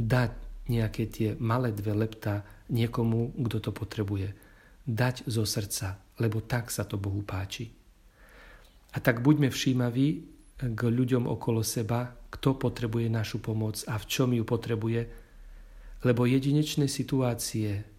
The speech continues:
jedinečné stretnutia s ľuďmi sa už nemusia opakovať,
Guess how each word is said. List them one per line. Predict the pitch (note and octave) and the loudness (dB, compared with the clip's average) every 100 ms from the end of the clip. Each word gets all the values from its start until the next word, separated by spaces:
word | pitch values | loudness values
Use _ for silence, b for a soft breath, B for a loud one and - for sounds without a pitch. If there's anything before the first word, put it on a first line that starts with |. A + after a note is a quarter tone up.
| - | -4
jedinečné | A#2+ A#2+ C3 C#3 C3+ C3+ | -2 2 2 2 2 0
stretnutia | B2+ B2+ B2 C3 B2+ A#2 | 0 -2 0 0 0 -2
s | G2+ A2+ | 0 2
ľuďmi | B2 G#2+ G2+ F#2+ B B B B | 2 0 -2 -6 B B B B
sa | - A#2 | 0 0
už | A2 C3 | 2 4
nemusia | C#3 C#3 C3 - | 4 2 -2 -2
opakovať, | A2+ A#2 - G2+ F#2 - | -2 -2 -4 -4 -6 -8